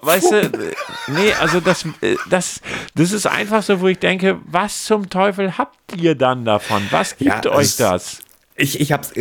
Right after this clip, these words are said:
Speaker 2: also ich sag auch, also auch die Kollegen haben gesagt, n-, nein,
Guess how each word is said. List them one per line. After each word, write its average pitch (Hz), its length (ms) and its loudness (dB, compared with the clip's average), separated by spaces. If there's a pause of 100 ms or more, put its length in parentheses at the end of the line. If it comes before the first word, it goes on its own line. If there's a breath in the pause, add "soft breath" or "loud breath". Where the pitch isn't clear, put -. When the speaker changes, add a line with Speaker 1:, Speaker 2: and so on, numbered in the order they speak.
(140)
Speaker 2:
also 123 200 2
ich 139 120 2
sag 127 180 -2
auch, 147 160 2
also 127 300 0 (100)
auch 135 100 0
die 139 140 -2
Kollegen 127 420 2
haben 117 120 0
gesagt, 113 240 0 (400 loud breath)
n-, - 100 2 (140)
nein, 101 340 2